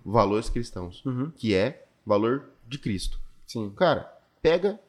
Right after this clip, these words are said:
Speaker 1: Jesus Cristo, ignora coisas erradas que, que, a, que as igrejas já
Speaker 2: Sim.
Speaker 1: fizeram. Cara, ignora. Isso tem em todo lugar. Ser humano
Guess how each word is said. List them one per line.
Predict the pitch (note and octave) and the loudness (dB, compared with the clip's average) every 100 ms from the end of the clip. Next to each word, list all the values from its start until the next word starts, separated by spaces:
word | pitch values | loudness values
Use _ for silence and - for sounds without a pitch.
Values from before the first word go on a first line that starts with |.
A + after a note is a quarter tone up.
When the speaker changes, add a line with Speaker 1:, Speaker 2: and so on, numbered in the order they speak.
| - | -14
Speaker 1:
Jesus | F#2+ A2 D#3 F3 E3 - | -6 2 2 4 0 -2
Cristo, | A2 A#2+ - - _ | -4 -4 -6 -14 _
ignora | - E3 F#3+ F3 E3 F3 E3 D3 - _ - | -8 -4 0 4 4 4 2 -4 -14 _ 2
coisas | D3 C#3+ | 2 4
erradas | D3 A#2+ B2+ B2 | 2 2 2 0
que, | - A2+ G2 | -4 -4 -4
que, | - | 0
a, | G2+ G2 | 0 0
que | A#2 | -2
as | G#2+ | 0
igrejas | - A2 A2 | 4 4 4
já | C#3+ | 2
Speaker 2:
Sim. | C3 | 0
Speaker 1:
fizeram. | A2 A2+ A2 - - - | 0 2 0 -4 -8 0
Cara, | D#3 | 2
ignora. | D3 E3+ D3 F#2 F2+ _ _ | 4 2 2 0 -4 _ _
Isso | - D3+ | -2 -2
tem | D#3 | -2
em | C#3 | 0
todo | C#3 C#3 | 2 2
lugar. | C#3+ F#2 F2 - | 4 2 2 -6
Ser | - C3 C3 | -4 0 2
humano | A2 A#2 D3 | 4 4 2